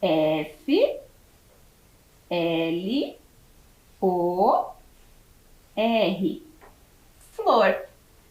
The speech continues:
Termina da maneira com que estavam acentuadas as palavras lá do texto?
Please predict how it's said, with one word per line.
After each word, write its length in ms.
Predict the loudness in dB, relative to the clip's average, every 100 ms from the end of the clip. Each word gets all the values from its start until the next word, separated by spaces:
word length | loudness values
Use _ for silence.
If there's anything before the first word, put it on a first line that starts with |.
| _
Termina 760 | -2 0 2 0 0 -2 -4 0
da 160 | 0
maneira 480 | 0 -2 -2 -4 -4
com 320 | -2 -2 -2
que 340 | -4 -8 -8 -10 -20 _ -8
estavam 480 | -2 2 2 2
acentuadas 680 | -2 -4 -4 2 2 2 -6
as 120 | -8
palavras 440 | -2 2 2 0 -4
lá 100 | -4
do 120 | -6
texto? 580 | -2 -2 0 0 0